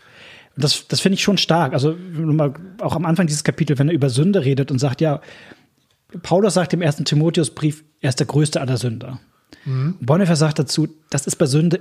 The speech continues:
Speaker 1: immer so. Sie muss, sie ist immer, also mei-, ich bin immer der größte Sünder. Meine Sünde ist immer die größte. Das, also, weil, weil sonst kann sie gar nicht meine eigene sein. Also ich finde für alle anderen, vielleicht kennt, für alle anderen finde ich Entschuldigung.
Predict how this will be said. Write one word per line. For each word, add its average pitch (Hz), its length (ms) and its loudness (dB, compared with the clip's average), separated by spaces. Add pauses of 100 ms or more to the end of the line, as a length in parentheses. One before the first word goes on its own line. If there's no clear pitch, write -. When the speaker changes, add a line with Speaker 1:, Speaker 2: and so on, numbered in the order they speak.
Speaker 1:
immer 165 300 2
so. 107 100 -8 (920)
Sie 156 160 0
muss, 165 240 2 (200)
sie 151 120 0
ist - 220 -2
immer, 240 360 0 (460)
also 156 160 0
mei-, 165 200 2
ich - 100 -2
bin 233 100 0
immer 214 140 2
der 147 100 0
größte 139 320 -4
Sünder. 120 240 -4
Meine 202 280 2
Sünde 196 180 2
ist 170 80 -6
immer 175 160 2
die 147 80 0
größte. 135 420 -2 (920)
Das, 151 140 -2
also, 190 180 2 (260)
weil, 196 240 2 (120)
weil 170 140 2
sonst 175 200 0
kann 214 140 2
sie 214 60 0
gar 180 120 2
nicht 165 100 0
meine 170 160 0
eigene 180 240 2
sein. 117 260 -4
Also 139 120 -2
ich - 80 -2
finde 208 180 0
für 202 80 0
alle 208 180 2
anderen, 190 240 0 (280)
vielleicht - 160 -2
kennt, 214 160 -2 (120)
für 175 120 -4
alle 180 140 2
anderen 214 180 2
finde 185 200 0
ich 208 80 -2
Entschuldigung. 135 760 -2